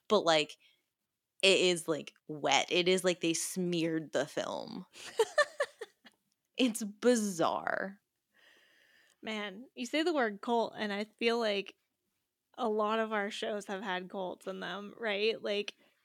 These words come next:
Speaker 2: Beverly Hills nine oh two one oh, Boy Meets
Speaker 1: Mm-hmm.
Speaker 2: World, now Veronica Mars, um, Supergirl. Like, I'm trying to think of some others off the top of my head, but, like, cults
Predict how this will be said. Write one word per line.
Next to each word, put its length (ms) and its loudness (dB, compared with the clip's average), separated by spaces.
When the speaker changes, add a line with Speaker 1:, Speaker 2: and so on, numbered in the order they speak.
Speaker 2:
Beverly 340 4
Hills 200 4
nine 180 4
oh 80 2
two 160 0
one 120 2
oh, 260 0
Boy 220 4
Meets 240 2
Speaker 1:
Mm-hmm. 100 -2
Speaker 2:
World, 440 4
now 480 2
Veronica 440 4
Mars, 580 4
um, 320 2
Supergirl. 840 2
Like, 360 2
I'm 120 2
trying 180 4
to 60 4
think 140 4
of 80 -2
some 140 0
others 260 2
off 100 -2
the 60 -14
top 80 0
of 60 -2
my 120 -2
head, 180 0
but, 160 -2
like, 220 -2
cults 420 2